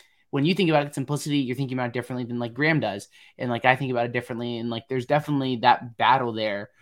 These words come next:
um, where I don't think you and I, you or I would rather, like, be ready and easily say, "Oh, yeah, a-, like, any version of atheism is just simpler than theism, like, de facto." Like, there's obviously a lot more here. So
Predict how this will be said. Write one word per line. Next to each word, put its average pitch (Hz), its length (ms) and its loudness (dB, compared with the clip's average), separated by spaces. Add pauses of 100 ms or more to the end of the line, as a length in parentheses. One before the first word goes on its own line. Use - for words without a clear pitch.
(240)
um, 113 380 0 (560)
where 170 160 10
I 170 60 12
don't 180 100 10
think 180 180 2
you 190 120 4
and 185 80 6
I, 165 220 8
you 170 360 2
or 180 220 6
I 117 160 10
would 120 120 0
rather, 120 300 2
like, 123 240 -8
be 117 300 -8 (140)
ready 135 320 -2
and 127 100 -4
easily 127 240 -4
say, 127 140 -10
"Oh, 135 160 2
yeah, 151 320 4
a-, 131 280 -6
like, 131 120 -8
any 143 160 -2
version 131 280 -4
of 120 80 -6
atheism 120 380 -8
is 107 60 -14
just - 160 -12
simpler 120 240 -6
than 107 160 -10
theism, 104 340 -6
like, 101 160 -14
de 107 60 -20
facto." - 440 -4 (120)
Like, 117 140 -8 (520)
there's 135 140 -2
obviously 117 400 0
a - 80 -10
lot 107 240 2
more 107 380 -8 (220)
here. 110 380 -8
So 143 400 4